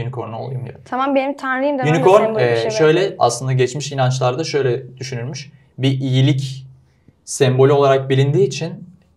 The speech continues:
Speaker 1: bö-, böyle bazı insanların hayatını düzeltmesi için veya bazı insanlara yol göstermek için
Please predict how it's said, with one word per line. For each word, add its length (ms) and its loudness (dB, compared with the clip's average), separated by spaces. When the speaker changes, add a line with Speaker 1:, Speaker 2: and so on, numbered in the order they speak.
Speaker 1:
bö-, 460 -2
böyle 280 4
bazı 280 6
insanların 420 -2
hayatını 440 -2
düzeltmesi 520 -4
için 280 -10
veya 200 2
bazı 240 4
insanlara 360 -2
yol 200 2
göstermek 460 -2
için 220 -10